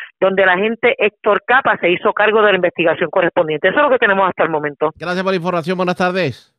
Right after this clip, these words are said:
Speaker 1: Buenas tardes a todos.
Speaker 2: Era Luz Morel, oficial de prensa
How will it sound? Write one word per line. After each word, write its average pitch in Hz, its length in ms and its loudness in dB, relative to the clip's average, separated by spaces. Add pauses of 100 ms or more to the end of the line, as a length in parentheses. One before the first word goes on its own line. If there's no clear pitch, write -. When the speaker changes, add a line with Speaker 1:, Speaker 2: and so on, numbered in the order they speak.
(240)
Speaker 1:
Buenas 175 220 2
tardes 185 240 0
a 180 80 2
todos. 160 300 0 (1080)
Speaker 2:
Era 185 220 2
Luz 196 240 -2
Morel, 196 380 -2
oficial 196 580 -6
de 190 140 -6
prensa 196 640 -6